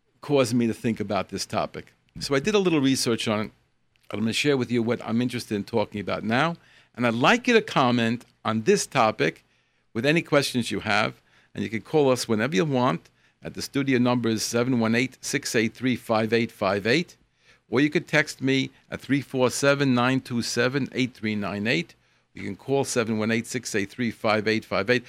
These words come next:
But we only wanna talk right now. We'll open it up in fifteen minutes. But right now, I only wanna talk about this topic, which is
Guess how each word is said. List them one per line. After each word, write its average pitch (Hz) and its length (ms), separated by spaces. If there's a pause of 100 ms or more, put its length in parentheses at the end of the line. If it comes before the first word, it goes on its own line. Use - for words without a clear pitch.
(140)
But 127 100
we 131 140
only 202 340
wanna 190 240
talk - 340
right 143 200
now. 113 400 (720)
We'll 98 160
open 123 200
it 139 100
up 143 120
in 139 60
fifteen 131 420
minutes. 110 300 (260)
But - 80
right 151 280
now, 156 180
I - 80
only 151 220
wanna 151 180
talk 135 180
about 107 200
this 123 160
topic, 92 400 (260)
which 117 220
is 113 320